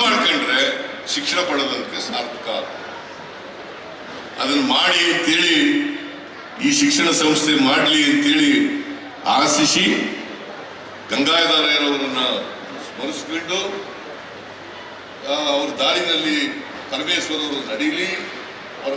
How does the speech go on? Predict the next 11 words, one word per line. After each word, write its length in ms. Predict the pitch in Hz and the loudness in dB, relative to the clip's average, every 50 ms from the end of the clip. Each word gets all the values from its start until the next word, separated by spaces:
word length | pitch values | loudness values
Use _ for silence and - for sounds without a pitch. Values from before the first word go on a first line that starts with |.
| 139 | -4
ಕುಟುಂಬವರಿಂದ 580 | 151 143 143 - - - 165 - 311 294 285 285 - | -6 -6 -6 -6 -6 -6 -6 -4 -4 -6 -6 -4 -4
ಅವ್ರು 120 | - - - | -4 -4 -4
ನಡೀಲಿ 360 | - - 156 156 - 339 - 185 180 - - - - - - | -6 -4 -4 -4 -2 -4 -4 -4 -4 -6 -8 -8 -10 -10 -10
ಅಂತೇಳಿ 480 | 139 135 131 - 143 156 170 170 165 151 143 135 - - - - - - - - - - 107 | -10 -8 -4 -2 0 2 4 4 4 4 4 2 2 0 -4 -6 -8 -10 -10 -12 -8 -2 0
ಹೇಳ್ತಾ, 420 | 127 156 - 185 185 180 - 143 135 131 127 - - - - - - - - - - - - - - | 2 4 4 4 4 4 4 4 4 4 4 2 2 0 -2 -6 -8 -8 -10 -12 -14 -14 -16 -12 -8
ಇದನ್ನ 260 | 110 139 151 151 147 143 143 | -4 -4 -2 -2 0 2 2
ಅತ್ಯಂತ 520 | 143 147 147 143 151 160 165 175 170 160 - 170 156 - 127 | 2 0 0 -2 0 0 0 -2 -4 -4 -2 0 2 2 2
ಸಂತೋಷದಿಂದ, 640 | 127 131 131 131 156 170 156 143 - 151 139 143 143 135 | 2 0 0 2 2 4 4 4 2 2 2 2 2 2
ಎಂಥದ್ದು, 360 | 127 - - 156 147 - - - - - - - - - - - - - - - - - | 0 0 0 -2 -2 -2 -4 -4 -4 -6 -8 -10 -12 -12 -12 -14 -14 -14 -14 -14 -10 -4
ಫಿಶ್ 240 | - 143 139 - - - - - - 175 160 160 | -2 0 2 2 0 0 -2 -4 -6 -6 -6 -6
ಅಕಾಡೆಮಿ 460 | - - - 170 160 147 139 131 123 | -6 -4 -4 -4 -2 -2 -4 -4 -6